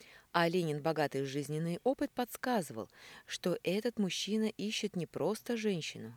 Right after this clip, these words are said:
а няньку, боевую подругу, надежду и опору. И он нашёл то, что нужно. Поэтому жена не проблема, разведётся. Вон как у него глаза горят, когда он смотрит на Людочку.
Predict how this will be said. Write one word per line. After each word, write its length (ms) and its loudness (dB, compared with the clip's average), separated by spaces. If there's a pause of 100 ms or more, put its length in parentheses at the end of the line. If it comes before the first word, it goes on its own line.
(120)
а 140 -6
няньку, 520 -2 (600)
боевую 480 4
подругу, 640 2 (100)
надежду 720 -2
и 120 -2
опору. 600 -2 (440)
И 80 2
он 160 2
нашёл 400 2
то, 180 0
что 220 -4
нужно. 480 -2 (320)
Поэтому 480 0
жена 380 -2 (200)
не 180 2
проблема, 640 -2 (100)
разведётся. 760 -2 (480)
Вон 280 2
как 200 -2
у 20 2
него 240 0
глаза 420 2
горят, 360 -2 (180)
когда 320 0
он 100 -2
смотрит 460 -4
на 140 0
Людочку. 480 -6